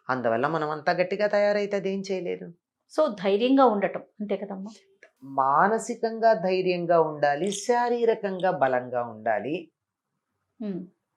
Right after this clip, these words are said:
Speaker 1: మన-, మనసుకి బలం ఉండాలి,
Speaker 2: శరీరానికి
Speaker 1: శరీరానికి
Speaker 2: బలం
Speaker 1: బలం
Speaker 2: ఉండాలి.
Speaker 1: ఉండాలి,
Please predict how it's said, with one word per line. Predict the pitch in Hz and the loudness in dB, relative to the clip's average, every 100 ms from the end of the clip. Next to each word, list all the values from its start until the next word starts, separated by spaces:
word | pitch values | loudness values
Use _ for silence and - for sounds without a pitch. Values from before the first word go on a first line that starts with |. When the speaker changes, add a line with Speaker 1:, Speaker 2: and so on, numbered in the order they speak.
| _ _ _ _ - | _ _ _ _ -4
Speaker 1:
మన-, | 143 143 160 165 | 0 2 2 0
మనసుకి | 156 139 156 202 208 | -2 0 0 0 4
బలం | 226 226 233 | 12 12 12
ఉండాలి, | 233 233 262 349 440 - - | 8 10 12 10 6 2 6
Speaker 2:
శరీరానికి | 254 254 247 | 8 10 8
Speaker 1:
శరీరానికి | 240 240 247 | 10 8 10
Speaker 2:
బలం | 233 247 | 8 10
Speaker 1:
బలం | 233 240 | 10 8
Speaker 2:
ఉండాలి. | 240 233 247 277 | 8 12 12 12
Speaker 1:
ఉండాలి, | 302 | 6